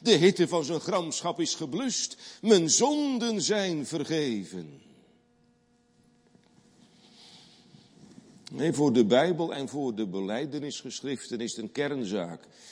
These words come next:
Ik heb dat eens nagekeken, dat kan tegenwoordig makkelijk op de computer. Hoe vaak dat soort woorden als zonde, vergeving, betaling in de catechismus voorkomen. Dat is heel leerzaam. Acht keer betaling, zestien keer vergeving, achtenvijftig keer gaat het over zonde.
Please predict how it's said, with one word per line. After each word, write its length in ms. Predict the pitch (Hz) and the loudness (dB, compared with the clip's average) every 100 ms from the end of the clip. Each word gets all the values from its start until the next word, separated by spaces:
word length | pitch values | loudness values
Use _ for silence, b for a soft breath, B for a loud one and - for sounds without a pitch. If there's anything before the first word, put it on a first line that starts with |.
| B B B | B B B
Ik 140 | 98 - | -10 -8
heb 140 | - | -4
dat 140 | 95 95 | -4 -4
eens 120 | 92 | -4
nagekeken, 720 | 107 120 107 - 107 104 101 | -2 -2 -4 -2 -2 0 -4
dat 100 | 85 | -4
kan 160 | 87 | -8
tegenwoordig 460 | 76 87 87 82 80 | -6 -6 -4 -4 -4
makkelijk 420 | 98 - 107 95 | -6 -4 -4 -4
op 120 | 95 | -8
de 60 | 98 | -10
computer. 500 | 95 80 98 87 95 B B B B B B B B B _ - | -12 -8 -8 -6 -10 B B B B B B B B B _ -20
Hoe 320 | - 78 101 | -12 0 2
vaak 460 | 101 117 107 - - | 4 4 2 -2 -6
dat 160 | 123 - | -4 -2
soort 240 | 123 95 | -4 -4
woorden 580 | 117 135 147 117 95 95 | 0 2 2 2 -2 -4
als 260 | 82 - | -4 -4
zonde, 500 | - 143 147 147 143 | -4 -4 -4 -4 -6
vergeving, 760 | - - 117 127 143 113 135 107 | -6 -8 -6 -4 -4 -4 -4 -4
betaling 760 | 95 135 123 127 127 127 117 - | -6 -4 -4 -4 -4 -4 -6 -4
in 200 | 117 107 | -6 -4
de 120 | 104 | -6
catechismus 800 | 113 98 104 - 123 - 104 - | -6 -6 -8 -8 -10 -8 -10 -10
voorkomen. 760 | - 139 135 - 113 85 87 | -8 -4 -4 -4 -4 -4 -6
Dat 80 | 90 | -10
is 60 | 87 | -8
heel 300 | 117 156 139 | -6 -4 -2
leerzaam. 680 | 127 127 104 80 87 76 - | -2 -2 -4 -6 -10 -10 -8
Acht 280 | 143 - - | -10 -10 -6
keer 240 | 135 104 | -4 -2
betaling, 720 | 120 - 139 131 87 80 78 | -4 -4 -6 -6 -8 -8 -8
zestien 400 | 143 135 - 139 | -8 -6 -6 -6
keer 220 | 135 135 | -4 -4
vergeving, 640 | 104 113 131 120 90 82 76 | -4 -6 -4 -4 -2 -4 -4
achtenvijftig 920 | 131 - - 127 104 123 113 117 - | -4 -4 -4 -4 -2 -4 -4 -12 -8
keer 240 | 117 113 | -6 -4
gaat 160 | 113 104 | -4 -4
het 100 | 104 | -4
over 200 | 92 92 | -4 -4
zonde. 400 | 104 101 92 | -2 -4 -6